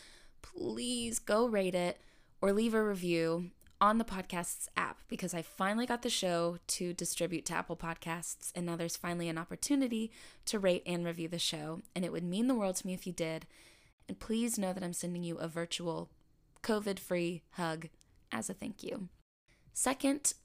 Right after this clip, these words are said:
today's topic is something I've been wanting to discuss for a really long time now, race.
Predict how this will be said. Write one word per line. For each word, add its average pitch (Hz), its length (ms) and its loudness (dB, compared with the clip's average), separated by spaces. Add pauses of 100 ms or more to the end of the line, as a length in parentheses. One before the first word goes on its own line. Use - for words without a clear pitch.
(120)
today's 254 360 2
topic 226 400 -4
is 180 140 0
something 180 640 -2 (580)
I've 202 280 6
been 220 160 2
wanting 190 240 -2
to 180 100 -8
discuss 175 480 -2
for 165 180 -4
a 160 40 -2
really 160 320 -6
long 160 220 -6
time - 300 -10
now, - 220 -10 (560)
race. - 420 -4